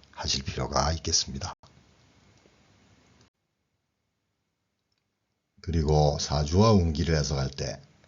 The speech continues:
지지의 구조나 간지들 간의 조합을 해석하는 것,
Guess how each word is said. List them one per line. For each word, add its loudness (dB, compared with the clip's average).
지지의 -2
구조나 -2
간지들 -4
간의 -4
조합을 -2
해석하는 -4
것, -8